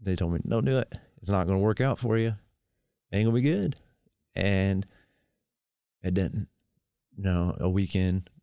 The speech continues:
you know, it turns into, "Oh, we can do a little bit more. We'll be okay.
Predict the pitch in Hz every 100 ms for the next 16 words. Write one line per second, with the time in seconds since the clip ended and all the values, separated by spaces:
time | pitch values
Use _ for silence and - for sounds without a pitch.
0 | _ _ 95 90 - 90 85 87 90 85
1 | 90 90 95 90 85 82 82 82 90 82
2 | 82 87 80 - 85 73